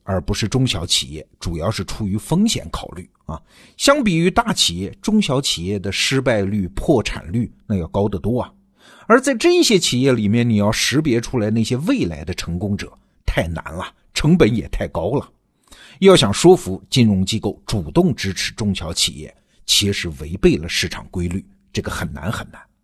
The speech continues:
但是更重要的是呢，中小企业融资难也许是一个伪问题哦，也许根本就不需要解决。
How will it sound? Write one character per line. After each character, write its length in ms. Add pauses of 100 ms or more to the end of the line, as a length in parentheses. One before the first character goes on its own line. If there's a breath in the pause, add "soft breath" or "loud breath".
(840 soft breath)
但 140
是 80
更 200
重 160
要 120
的 80
是 160
呢， 140 (160)
中 240
小 220
企 260
业 120
融 260
资 160
难 300 (120)
也 240
许 180
是 200
一 120
个 120 (140)
伪 180
问 260
题 240
哦， 120 (180)
也 160
许 140
根 240
本 200
就 140
不 240
需 240
要 140
解 220
决。 140